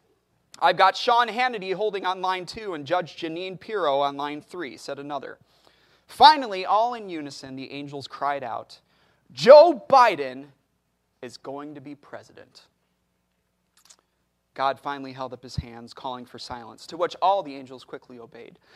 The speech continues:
A holy hush fell over heaven as God sat on his steps, staring off into the distance. "Lord," and Gabriel, "what do we do?"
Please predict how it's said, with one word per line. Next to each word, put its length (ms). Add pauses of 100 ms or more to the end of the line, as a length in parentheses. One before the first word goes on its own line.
(340)
A 80
holy 300
hush 300
fell 240
over 220
heaven 400
as 140
God 260
sat 260
on 180
his 120
steps, 680
staring 520
off 300
into 220
the 80
distance. 580 (1120)
"Lord," 460 (240)
and 100
Gabriel, 480
"what 160
do 140
we 80
do?" 240